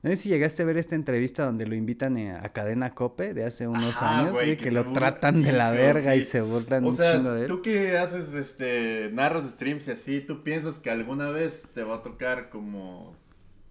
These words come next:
Speaker 2: narrar con periodistas de verdad, como Paco Lama, y que el güey dice, "No, pues, Paco Lama y yo, pues, al chile, lo que hacemos
Speaker 1: Sí,
Speaker 2: es
Speaker 1: güey.
Speaker 2: comentar, lo, como él lo hace en el fifa"?
Speaker 1: Es al, similar a lo que
Speaker 2: Ajá.
Speaker 1: yo hago, ¿no?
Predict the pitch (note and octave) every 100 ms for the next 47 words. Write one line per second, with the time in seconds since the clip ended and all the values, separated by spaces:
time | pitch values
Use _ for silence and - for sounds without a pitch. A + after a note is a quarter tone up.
0 | - G#2 G2 G#2+ A#2 B2+ G#2 G#2 G#2+ A2+
1 | G2+ G2+ F#2 G2+ A#2+ - - F#2 E2 G2
2 | G#2 G#2 G#2+ A2+ G2 F#2+ G2 G2 F2 G#2
3 | G2+ - - G#2+ - A#2+ B2 B2 A2+ F#2
4 | A2+ - - - - G2+ A#2 - A2+ F#2+
5 | - F#2+ G#2+ A2+ A2+ C3+ B2 F2 F2+ -
6 | - _ _ _ _ - G2 A2+ B2+ B2+
7 | B2 A2+ D#3+ G3+ A2+ C4+ - _ _ _
8 | - - A2 G2+ G#2+ G#2 - - - A2
9 | G#2+ G#2 A2 A2+ G#2+ G#2 - G#2 A2 C#3
10 | D#3 A2 A#2